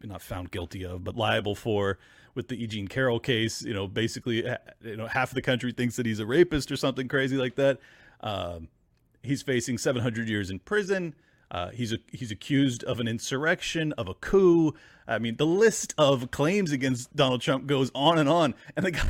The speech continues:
<laughs> is still neck and neck with Joe Biden. Do you understand how crazy that is? Do you understand how crazy that is?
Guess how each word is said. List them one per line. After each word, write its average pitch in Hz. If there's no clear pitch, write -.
<laughs> -
is -
still -
neck 254
and 247
neck -
with -
Joe 202
Biden. 220
Do -
you 254
understand -
how 247
crazy 233
that 254
is? 359
Do 180
you 190
understand 196
how 175
crazy 170
that 127
is? 101